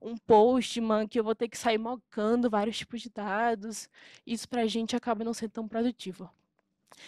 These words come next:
E a validação de esquema, porque assim, Clojure por padrão não é tipado. Então,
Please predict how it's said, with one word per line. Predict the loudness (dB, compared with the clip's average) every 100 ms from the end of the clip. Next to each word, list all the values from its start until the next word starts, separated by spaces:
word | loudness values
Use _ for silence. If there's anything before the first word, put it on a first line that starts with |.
| -20 _
E | 2
a | 4
validação | 4 4 2 0 0
de |
esquema, | 0 -2 -12 -16 -16
porque | -18 -14 -12
assim, | -10 -10 -12 _ -20 -20 -4
Clojure | 2 4 4 2 -4
por | -6 -8
padrão | -6 -4 -4 -2
não | -2
é |
tipado. | -4 -6 -8 -8 -16 _ _ _ -20 -20 _ _ _ _ -12
Então, | -8 -8 -8 -6 -4 -2 -2 -4